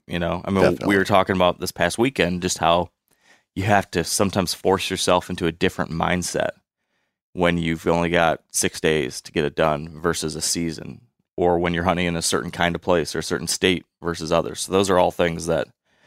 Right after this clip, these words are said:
Speaker 1: that I think we should talk about. Um, so we should talk about here to kinda, to kinda lay out a game plan. I wanna talk through,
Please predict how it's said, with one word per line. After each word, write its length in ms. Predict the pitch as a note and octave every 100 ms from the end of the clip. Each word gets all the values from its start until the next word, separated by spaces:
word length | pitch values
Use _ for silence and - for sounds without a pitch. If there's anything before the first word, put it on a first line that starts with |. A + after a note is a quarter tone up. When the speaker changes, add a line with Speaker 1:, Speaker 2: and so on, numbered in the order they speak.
| _ _ _
Speaker 1:
that 100 | G2+
I 40 | F2+
think 220 | F#2 E2+
we 60 | E2
should 140 | -
talk 280 | E2+ E2 E2
about. 380 | D2+ G#1+ C#2+ - _
Um, 460 | F#2 F2+ E2+ E2+ G2+
so 220 | - B2+ A#2
we 100 | B2+
should 180 | C#3+
talk 240 | C3+ A#2 -
about 340 | F2 F2 F2
here 340 | F#2 F2 E2+ - _ _ _ _
to 100 | -
kinda, 480 | - F#2 F2 E2 E2 _ _ _ _ _ _ _ _ -
to 100 | F2+
kinda 300 | - F2 E2
lay 240 | E2 F2 F2
out 140 | E2
a 40 | D#2+
game 300 | F2 F2 F2
plan. 240 | B1 B1
I 80 | D#2
wanna 220 | E2+ G#2 A2+
talk 360 | - F#2 -
through, 600 | - F#2 F#2 F2+ F2+ F2